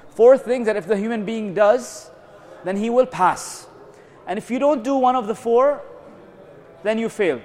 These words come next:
Basically, it's a very simple formula, and if you guys didn't attend, then I highly recommend you to listen to that, because, uh,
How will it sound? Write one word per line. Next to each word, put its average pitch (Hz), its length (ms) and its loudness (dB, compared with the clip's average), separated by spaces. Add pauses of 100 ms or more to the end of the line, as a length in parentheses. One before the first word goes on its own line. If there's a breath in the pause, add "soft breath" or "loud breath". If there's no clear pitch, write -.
(400)
Basically, 185 380 -6
it's 151 140 -12
a 180 60 -8
very 233 260 2
simple 233 580 -2
formula, 208 540 -4
and 175 240 -6 (100)
if - 100 -18
you 180 80 -12
guys 190 340 -2
didn't 185 260 -10
attend, 208 340 -2
then 185 80 -4
I 170 160 -2
highly 196 340 -2
recommend 190 440 -6
you 185 80 -6
to 160 260 -10 (480 loud breath)
listen 190 320 -8
to 190 120 -8
that, 185 220 -2
because, 170 460 -8
uh, 151 320 -4